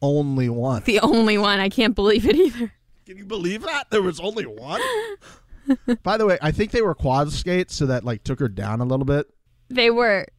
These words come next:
Speaker 2: But it's impressive that she was able to do that on quad skates.
Speaker 1: I think there was a step, too, that she stepped down from.
Speaker 2: Uh-huh. Uh-huh.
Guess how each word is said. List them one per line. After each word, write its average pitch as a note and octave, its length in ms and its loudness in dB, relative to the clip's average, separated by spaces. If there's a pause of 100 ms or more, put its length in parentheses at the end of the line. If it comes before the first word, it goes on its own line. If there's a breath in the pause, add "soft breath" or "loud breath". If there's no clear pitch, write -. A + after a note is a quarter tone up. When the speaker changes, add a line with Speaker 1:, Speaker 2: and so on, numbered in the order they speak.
(140)
Speaker 2:
But C#4 140 0
it's G4+ 160 0
impressive F#4+ 460 0
that D#4+ 140 -4
she D4+ 140 -4
was D4 100 -2
able D4+ 200 -2
to A3+ 80 2
do B3 240 -2
that G3 160 0
on E3+ 160 -6
quad D#3+ 300 -8
skates. - 520 -10
Speaker 1:
I C#3+ 140 -2
think - 180 -8
there G#4 80 -12
was B3+ 160 -6
a A#2+ 140 -4
step, - 720 -8
too, C3 280 -2
that - 160 -10
she G#2 160 -8
stepped - 380 -12
down C#3 320 -8
from. F3 160 -10
Speaker 2:
Uh-huh. A3 480 0 (140)
Uh-huh. A#3 440 0